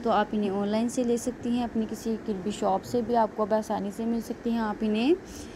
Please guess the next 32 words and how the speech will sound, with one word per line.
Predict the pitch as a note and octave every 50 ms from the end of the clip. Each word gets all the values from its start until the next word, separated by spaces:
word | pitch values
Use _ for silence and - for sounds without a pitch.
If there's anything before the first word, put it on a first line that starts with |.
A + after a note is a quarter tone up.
| - - - -
खुद | - D4+
भी | B3+ B3 B3+ D4+
क्रोशेट | - - C4+ C4 B3+ C#4 B3+ -
कर | - B3+
सकती | B3 - B3+ - - B3+
हैं, | C4 B3+
आप | B3 A#3+ -
क्रोशिया | - A3 G#3+ G#3+ - A#3 A3
work | G#3+ G#3 A3 A3 - -
जानती | F#3+ F#3 F3+ F3 - - A#3
हैं। | B3+ C4 D4+ F4 A4+ - - - - - - - - - - - - - - - - - - - - - - - - - - -
So | - D4+ D4+
viewers, | C#4+ D#4 D4+ C#4+ D#4 D#4 - -
अ, | - - A3+ A3 G#3+ A3 A3 G#3 -
and | A3 A3 A3 G#3+
my | G#3 G3+
dear | G3 G#3 G#3 - -
friends, | B3 B3 D4 D#4+ - B3
आज | G#3+ G#3+ -
की | - -
इस | B3+ - -
वीडियोज़ | A#3+ A#3 A#3 A3 -
को | - A#3+ A#3+ -
देखकर | - F#3 F#3 F#3 - - A3 A3 A3
हमें | A3+ A3 G3+ G3 G3
comments | G3 - G#3+ A3 A3+ B3 A#3+ - -
में | B3+
लाजमी | A3 G3 F#3+ F#3 F3+ - A#3 B3+
बताइएगा | B3 - C4 B3+ B3+ B3 A#3 C4+ D4+ F#4+ - - - - - - - - - - - - - - - - - - - - - - - - - - - - - - - - - - - - - - - - - - - - - - - -
कि | C4
मेरे | C4+ C4+ C4+ B3 C#4 C4+
viewers, | B3 C4 B3+ C4 D4 D4